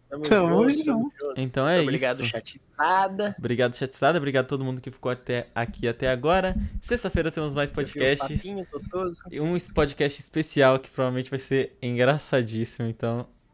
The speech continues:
Speaker 3: dá-lhe todo mundo aqui sexta-feira, nove e meia. E acompanha a gente no Instagram também, que vai ter post essa semana. Certo? Quer dizer, toda semana tem post, mas
Speaker 1: Nossa.
Speaker 3: essa semana tá como?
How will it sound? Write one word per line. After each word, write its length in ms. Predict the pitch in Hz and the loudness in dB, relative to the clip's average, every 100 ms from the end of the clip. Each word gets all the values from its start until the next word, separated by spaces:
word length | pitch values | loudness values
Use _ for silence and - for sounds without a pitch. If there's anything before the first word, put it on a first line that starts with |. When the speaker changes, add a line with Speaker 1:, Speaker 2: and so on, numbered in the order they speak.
| _ - - _ - | _ -18 -18 _ -2
Speaker 3:
dá-lhe 320 | 117 127 135 | 2 2 2
todo 200 | 139 131 | -2 0
mundo 100 | 127 | -2
aqui 180 | 123 127 | -2 -4
sexta-feira, 680 | - 123 - 123 123 120 120 - - - | -4 -4 -4 -2 0 0 -2 -8 -20 -4
nove 240 | 131 151 | 2 2
e 60 | 143 | 2
meia. 320 | 127 135 131 - | 4 4 4 -2
E 80 | - | -2
acompanha 360 | 139 143 143 147 | -2 0 0 0
a 20 | |
gente 180 | 139 - | -2 -6
no 60 | |
Instagram 400 | 143 - - 120 | 0 4 4 2
também, 240 | 123 113 120 | -4 -4 -6
que 140 | 123 | -4
vai 100 | 120 | -4
ter 300 | 117 120 123 - _ _ _ _ - | 0 -2 -2 -8 _ _ _ _ 2
post 260 | 143 147 156 | 4 4 2
essa 200 | - 139 | -2 -2
semana. 580 | 139 123 117 104 85 - - _ _ - | -2 2 2 0 -4 -8 -20 _ _ -20
Certo? 520 | - - 135 170 170 | -14 0 2 2 0
Quer 120 | - | -8
dizer, 120 | 139 98 | -8 -6
toda 200 | 123 - | -8 -6
semana 200 | 123 117 | -6 -4
tem 120 | 120 | -2
post, 260 | 117 113 | 0 0
mas 80 | 117 127 | 0 -2
Speaker 1:
Nossa. 80 | 123 | 0
Speaker 3:
essa 20 | |
semana 280 | 120 117 123 | 0 0 0
tá 100 | 127 | -4
como? 240 | - 95 | -4 -6